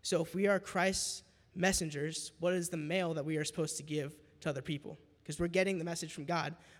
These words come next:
what are we supposed to be sharing with others? That message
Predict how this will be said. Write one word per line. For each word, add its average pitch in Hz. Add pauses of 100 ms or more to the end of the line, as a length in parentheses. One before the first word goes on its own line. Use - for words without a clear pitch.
(120)
what 170
are 170
we 170
supposed 165
to -
be 151
sharing 151
with 139
others? - (1000)
That 160
message 165